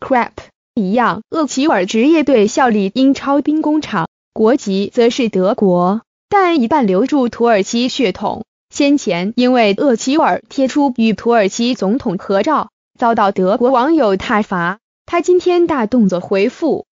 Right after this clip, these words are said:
先是致歉，后来前脆宣布退出国家队，请继续往下阅读。事实上，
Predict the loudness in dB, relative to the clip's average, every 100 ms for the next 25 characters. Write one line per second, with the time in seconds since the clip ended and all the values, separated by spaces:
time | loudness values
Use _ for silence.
0 | _ -4 2 2 2 -2 0 0 0 0
1 | 0 0 -6 _ _ -2 0 2 2 0
2 | 2 0 2 -2 0 0 2 0 0 0
3 | -2 0 0 2 0 0 0 -2 -4 -10
4 | _ -2 0 0 2 0 0 -4 -2 -2
5 | -2 -6 -4 0 0 0 -2 -2 -2 -6
6 | -4 -2 -2 -4 -2 -2 -4